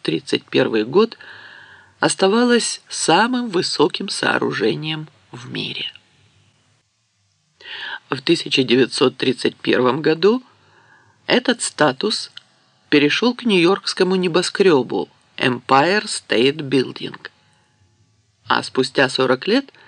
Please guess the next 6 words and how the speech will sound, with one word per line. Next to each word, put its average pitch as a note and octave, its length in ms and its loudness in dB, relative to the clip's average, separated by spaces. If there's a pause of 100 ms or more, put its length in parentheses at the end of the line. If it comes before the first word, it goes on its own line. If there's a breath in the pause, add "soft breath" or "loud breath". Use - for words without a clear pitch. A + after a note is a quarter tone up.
(800 soft breath)
его F3+ 340 2
получила G#3+ 680 0 (420)
Останкинская F#3 920 -2
телебашня D#3 680 -4
в D3 80 -8
Москве, - 540 -8